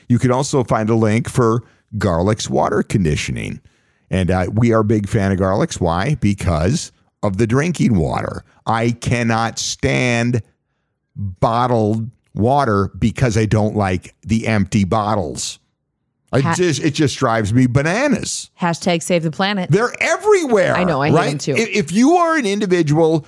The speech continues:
Speaker 1: who drinks bottled water only, like my brother, and it drives me crazy,
Speaker 2: <laughs>
Speaker 1: just go g-, and not only that, but the water that you get from these Kinetico systems and these, the filtration that they have is way,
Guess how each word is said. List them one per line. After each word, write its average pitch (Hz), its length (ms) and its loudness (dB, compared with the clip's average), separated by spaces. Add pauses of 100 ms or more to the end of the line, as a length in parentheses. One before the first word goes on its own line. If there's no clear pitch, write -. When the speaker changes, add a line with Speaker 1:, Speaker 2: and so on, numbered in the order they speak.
Speaker 1:
who 143 140 4
drinks 165 340 0
bottled 147 540 0
water 135 400 2
only, 143 360 2
like 107 280 0
my 110 160 0
brother, 123 440 0
and 117 140 0
it 98 140 0
drives 175 440 -2
me 120 200 2
crazy, 208 920 -2 (480)
Speaker 2:
<laughs> - 420 -20
Speaker 1:
just 262 500 -2
go 339 320 4
g-, 151 340 -16
and 220 260 0
not 311 160 2
only 311 200 0
that, 311 240 -2
but 190 120 0
the 185 100 2
water 262 360 4
that 160 120 0
you 151 200 0
get 151 400 0 (360)
from 156 220 0
these 131 200 0
Kinetico 165 440 2
systems 226 680 -2
and 135 120 2
these, 127 160 4
the 139 200 2
filtration 156 600 2
that 180 120 0
they 170 140 -2
have 175 200 -2
is 127 140 2
way, 170 800 -2